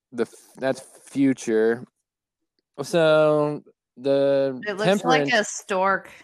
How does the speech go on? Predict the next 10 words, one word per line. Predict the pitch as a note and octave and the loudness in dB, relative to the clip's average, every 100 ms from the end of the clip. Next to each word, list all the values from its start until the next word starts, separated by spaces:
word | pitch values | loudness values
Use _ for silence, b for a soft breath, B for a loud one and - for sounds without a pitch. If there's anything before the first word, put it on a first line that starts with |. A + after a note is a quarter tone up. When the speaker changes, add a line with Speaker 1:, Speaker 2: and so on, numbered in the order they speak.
| _ | _
Speaker 2:
with | F#3+ F3+ - | -12 -10 -10
the | |
baby | E3 E3 E3+ E3+ E3 | -6 -4 -4 -4 -4
on | D3+ D3+ | -6 -4
fire. | C#3 C#3+ D3 D#3 E3 - - | -2 -2 -4 -8 -12 -8 -4
<laughs> | |
Speaker 1:
<laughs> | C4+ C#4+ C4 C4 - _ _ b b b b | 2 2 2 0 0 _ _ b b b b
There | D3+ C3+ B2 E3 D3+ C3 C3 D3+ | -6 -4 -2 -2 0 0 0 0
you | C3+ | 0
go. | C3 C#3 C#3+ C3 | -2 -2 -4 -6